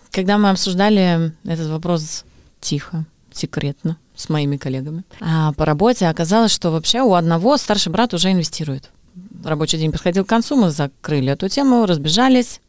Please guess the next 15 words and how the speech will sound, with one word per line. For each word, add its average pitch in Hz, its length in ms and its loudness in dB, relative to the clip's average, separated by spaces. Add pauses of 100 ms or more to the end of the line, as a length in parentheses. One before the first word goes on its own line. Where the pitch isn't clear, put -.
(360)
Но 202 240 4
я 202 180 2
начала 196 380 2
активно 185 400 -2
читать 175 320 -2
эстонские 160 440 -4
книги, 151 400 -6 (220)
ходить 175 260 -4
на 180 100 -2
различные 165 460 -2
мероприятия, 147 640 -4
связанные 185 460 -6
с - 100 -6
этой 196 160 -12
темой. 196 380 -6